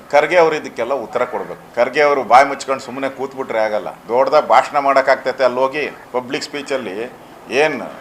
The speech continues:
ಗಂಗೆಯಲ್ಲಿ ಮುಳುಗ್ಬಿಟ್ರೆ ಏನು ಪಾಪ ಪುಣ್ಯ ಎಲ್ಲ ಹೋಗ್ಬಿಡ್ತೈತ ಅಂತ. ಈಗ ನಿಮ್ಮ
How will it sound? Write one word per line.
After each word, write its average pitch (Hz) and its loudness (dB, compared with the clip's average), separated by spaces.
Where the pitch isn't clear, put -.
ಗಂಗೆಯಲ್ಲಿ 151 4
ಮುಳುಗ್ಬಿಟ್ರೆ 143 0
ಏನು 131 0
ಪಾಪ 139 4
ಪುಣ್ಯ 147 2
ಎಲ್ಲ 139 4
ಹೋಗ್ಬಿಡ್ತೈತ 135 2
ಅಂತ. 95 -4
ಈಗ 160 0
ನಿಮ್ಮ 143 0